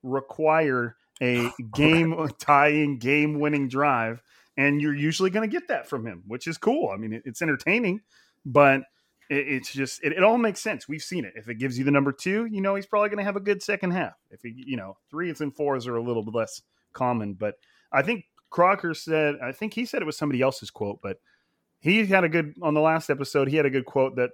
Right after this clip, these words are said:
Speaker 1: Jimmy Garoppolo is both the arsonist and the firefighter. Like,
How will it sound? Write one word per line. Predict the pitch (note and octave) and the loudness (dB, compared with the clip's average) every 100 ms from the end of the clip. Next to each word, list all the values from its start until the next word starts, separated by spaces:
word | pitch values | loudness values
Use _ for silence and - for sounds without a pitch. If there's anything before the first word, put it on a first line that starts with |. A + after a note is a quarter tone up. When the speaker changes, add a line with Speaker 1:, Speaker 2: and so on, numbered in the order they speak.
| A2 | -4
Speaker 1:
Jimmy | C#3+ D#3+ | -4 0
Garoppolo | D3+ D3 C#3+ D3+ C#3 | 2 2 4 2 0
is | A2+ | 0
both | C3+ C3+ - | 0 0 -2
the | A#2+ | 0
arsonist | B2+ D3 - D3+ D3 C#3 | 0 0 -2 -4 -2 -4
and | C3+ | -4
the | B2+ | -4
firefighter. | - A#2 G#2 - F#2 E2 _ _ _ - | -4 -4 -6 -10 -14 -16 _ _ _ -18
Like, | G2 | -14